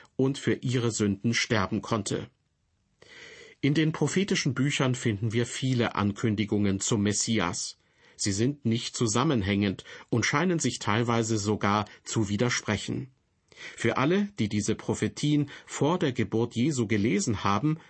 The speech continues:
muss es verwirrend gewesen sein. Sie haben sich sicher gefragt, wie können all diese Vorankündigungen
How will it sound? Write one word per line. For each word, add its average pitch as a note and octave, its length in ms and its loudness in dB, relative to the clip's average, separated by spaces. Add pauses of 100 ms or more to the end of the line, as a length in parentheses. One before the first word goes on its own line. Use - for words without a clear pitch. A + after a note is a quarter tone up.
(160)
muss G#2 280 0
es - 200 -2
verwirrend A#2+ 540 0
gewesen G2+ 420 0
sein. G2+ 380 -2 (540)
Sie G#2+ 200 -2
haben G#3 220 2
sich D3 180 -2
sicher G3 240 0
gefragt, C3+ 540 0 (300)
wie F#3 240 0
können F#3 420 0
all D3+ 240 2
diese C#3+ 300 -2
Vorankündigungen A#2+ 1200 0